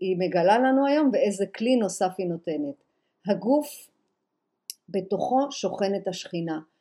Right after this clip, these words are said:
בכל אדם ואדם יש גוף ונשמה, וזה המפגש בין הרוח לחומר. החומר זה הגוף הפיזי, והרוח זו הנשמה שנמצאת ב-, בתוך הגוף.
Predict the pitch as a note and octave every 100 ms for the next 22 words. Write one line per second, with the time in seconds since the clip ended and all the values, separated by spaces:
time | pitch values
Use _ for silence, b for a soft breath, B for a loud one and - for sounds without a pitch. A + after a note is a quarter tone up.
0 | _ _ - G3+ - C4 C#4 C#4 G3+ E3+
1 | G#3 G#3 F#3+ F3+ G3+ G#3+ F#3+ F#3+ F#3 -
2 | - _ _ _ C4+ F#4+ - - _ _
3 | _ F#3 G#3 G3 - F3 D#3+ D3 - _
4 | _ _ F#3 F3 - C#4 D#4 C4 F#3 A#3
5 | D#4 D#4 G3 F#3 A3+ A#3+ - F3 - F#3
6 | A#3+ D4 D4 - - F3+ - F3+ E3 D3+
7 | D#3 _ _ - F3 - A#3+ B3 B3 A3
8 | - E3+ D#3 G3 G#3 - _ F3+ F3+ _
9 | A3 A#3+ F3+ E3+ D#3 b b b - E3
10 | G3 F#3+ F#3+ A3 B3+ B3+ A3 F#3 G#3 G#3
11 | G3 F#3+ - F#3+ F#3+ B3 C#4+ B3+ G3 F3+
12 | G#3+ G#3+ F#3 F#3 F#3+ E3+ F3 F#3+ G3 G3
13 | D#3 D#3+ D3+